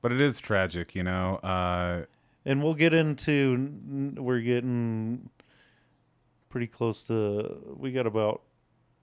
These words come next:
Speaker 2: fifteen minutes, but
Speaker 1: Oh, okay.
Speaker 2: um,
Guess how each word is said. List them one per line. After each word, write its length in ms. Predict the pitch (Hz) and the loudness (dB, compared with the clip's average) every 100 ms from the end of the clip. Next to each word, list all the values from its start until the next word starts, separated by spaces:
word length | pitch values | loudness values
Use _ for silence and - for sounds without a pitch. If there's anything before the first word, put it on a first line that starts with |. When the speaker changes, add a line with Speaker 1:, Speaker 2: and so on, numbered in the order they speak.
| _ | _
Speaker 2:
fifteen 580 | - 127 - - 110 104 | -8 -6 -4 -4 -4 -4
minutes, 400 | 104 107 - - | -6 -8 -10 -10
but 220 | - 107 - | -6 -6 -6
Speaker 1:
Oh, 300 | 147 117 82 | -4 -4 -4
okay. 200 | 87 71 73 _ - | -8 -10 -10 _ -6
Speaker 2:
um, 420 | 123 123 117 110 | 0 2 0 -2